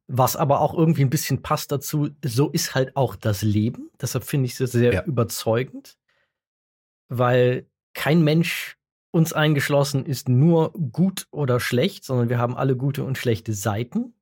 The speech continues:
Speaker 1: Und das wird sehr gut dargestellt. Und zum anderen, dass die Serie trägt dem Rechnung, dass Menschen ja auch immer sehr geformt werden von der Welt, in der sie existieren müssen. Und The Last of Us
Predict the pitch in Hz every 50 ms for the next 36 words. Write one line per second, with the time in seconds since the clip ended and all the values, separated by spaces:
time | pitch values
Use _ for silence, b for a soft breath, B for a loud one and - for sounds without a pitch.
0 | _ _ _ _ _ _ _ _ _ - - 151 147 147 147 147 143 - - _
1 | - 143 139 - - - - _ _ _ _ - 175 139 170 175 175 - 170 160
2 | 147 180 175 175 156 151 165 175 180 - - - 175 196 185 - 160 - - 143
3 | - - 135 147 156 160 156 156 156 - _ _ _ - - 135 120 - - -
4 | - - - _ - - - 131 127 113 113 127 139 165 165 165 165 160 160 160
5 | 156 - - _ _ _ _ _ _ - - 147 143 156 156 _ _ _ - 131
6 | 131 127 120 - 127 143 156 - - 156 147 151 151 139 - 123 135 135 - -
7 | - - - - 135 131 127 147 156 - - 156 147 139 131 - - - - 151
8 | 147 147 135 123 131 123 - 127 - - - 131 131 143 165 170 - 139 135 131
9 | 139 139 131 135 127 - _ - 131 123 123 120 120 123 113 110 123 127 135 147
10 | 147 - 143 120 120 120 117 113 - 110 110 107 104 104 104 _ _ _ _ _
11 | _ _ _ _ - - - - - 110 - - - 160 143 - 117 104 107 104
12 | - - - - _ _ b b b b b b b b b b b b b _
13 | - - 147 135 135 131 127 123 120 120 - - - - _ _ _ _ _ _
14 | - 135 123 123 139 175 170 - 175 - - - 151 165 160 - - - -